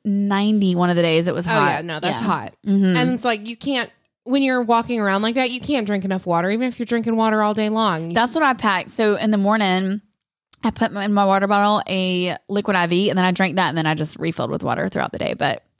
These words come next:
Speaker 1: it's good.
Speaker 2: That is delicious.
Speaker 1: So,
Speaker 2: Wow.
Speaker 1: yeah.
Speaker 2: Um, well,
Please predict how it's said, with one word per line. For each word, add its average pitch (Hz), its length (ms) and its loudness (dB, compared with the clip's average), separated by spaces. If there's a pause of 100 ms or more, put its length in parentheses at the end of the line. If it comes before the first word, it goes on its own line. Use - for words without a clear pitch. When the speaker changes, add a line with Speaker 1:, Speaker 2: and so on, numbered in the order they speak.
(160)
Speaker 1:
it's 196 160 -4
good. 494 640 0 (180)
Speaker 2:
That 208 200 0
is 196 180 -4
delicious. 170 560 -10
Speaker 1:
So, 165 120 -18
Speaker 2:
Wow. 196 320 0
Speaker 1:
yeah. 262 320 4 (460)
Speaker 2:
Um, 220 400 0 (320)
well, 247 320 0